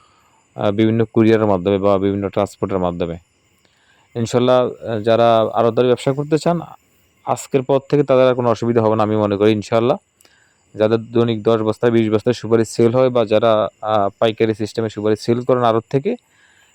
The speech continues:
সেই আড়তদারি ব্যবসাদারকে, ভাইদেরকে বলছি আপনারা চাইলে আমাদের থেকে এই রেটে, এই যে আমাদের দেখেন আমাদের একটা আড়তে কিন্তু সুপারিগুলো যাচ্ছে,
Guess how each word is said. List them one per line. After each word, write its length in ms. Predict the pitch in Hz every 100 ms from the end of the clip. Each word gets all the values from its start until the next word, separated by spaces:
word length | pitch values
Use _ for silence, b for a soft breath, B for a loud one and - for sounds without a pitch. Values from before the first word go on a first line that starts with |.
| _ -
সেই 120 | 135
আড়তদারি 460 | 131 147 151 175 175
ব্যবসাদারকে, 560 | 160 147 139 135 135
ভাইদেরকে 400 | 117 123 131 131
বলছি 380 | 123 110 - 151
আপনারা 680 | 127 - 117 131 170 - -
চাইলে 340 | - 117 117 139
আমাদের 280 | 117 113 117
থেকে 180 | 127 123
এই 540 | 120 151 143 120 131
রেটে, 280 | 123 139 127
এই 240 | 101 - 104
যে 80 |
আমাদের 320 | 110 113 117 113
দেখেন 300 | 107 113 165
আমাদের 340 | 117 113 113 117
একটা 260 | 117 120
আড়তে 200 | 113 113
কিন্তু 180 | 120 117
সুপারিগুলো 460 | 113 117 117 117 113
যাচ্ছে, 380 | 113 - -